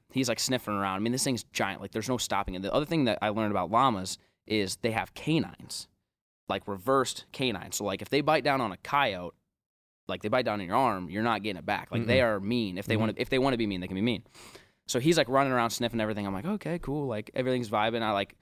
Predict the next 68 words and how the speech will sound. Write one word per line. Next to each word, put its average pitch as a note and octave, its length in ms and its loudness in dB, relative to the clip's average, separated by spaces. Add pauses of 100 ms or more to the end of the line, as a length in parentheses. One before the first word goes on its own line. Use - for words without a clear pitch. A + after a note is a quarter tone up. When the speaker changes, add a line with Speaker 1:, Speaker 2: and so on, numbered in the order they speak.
(120)
Speaker 1:
told C3+ 120 4
my A#2+ 80 4
fiance, G#2 240 -2
I'm G2 40 -4
like, A2 100 -6
"Come G#3+ 120 4
down, G3+ 160 4
come F#3+ 120 2
meet F#3 100 2
the D#3 60 -8
llama. D#3 240 0
He's B2+ 120 -2
chill." C#3+ 220 0
And A2+ 100 -2
she's A2+ 160 -4
like, A2 140 -4
"Why'd G#2+ 160 -2
you A2+ 80 -4
get A#2 100 -4
this G2+ 160 -4
llama, B2+ 360 2
dude?" A2+ 260 0
I'm G#2+ 80 0
like, G#2+ 140 -4
"No, D#3+ 200 0
he's D#3+ 160 0
chill. - 200 -4
I G2+ 100 -4 (160)
promise C3 260 0
he's G#2 140 -6
chill. A2+ 160 -2
Like, F#2 160 -2
come B2+ 180 0
in, B2 200 2 (240)
whatever." B2 240 0 (420)
Starts F#3 220 2
going E3 180 6
around. C#3 160 6
All B2 80 4
of B2 40 -2
a - 20 -4
sudden, C3 80 -2
he A#2+ 40 -2
starts A2 240 0
sniffing A#2+ 560 2
Steve. F#2+ 400 -2
Steve's G#2 240 -2
my G#2 80 -2
alpaca. E2+ 540 -4 (320)
And G#2 240 0
he's, B2 140 0
like, A2 100 0
the A2+ 60 -2
most G2 200 -6
timid G2+ 400 -4
thing F2+ 140 -4
in E2 60 -6
the D2 60 -8
world. C2+ 300 -6
He G2+ 140 -2
looks F#2+ 180 -6
like F2+ 80 -6
a E2+ 40 -6
little E2+ 180 -8
poodle. D#2 400 -6 (640)
And F#2+ 360 -4
sniffs - 600 -2
him G#2 320 -4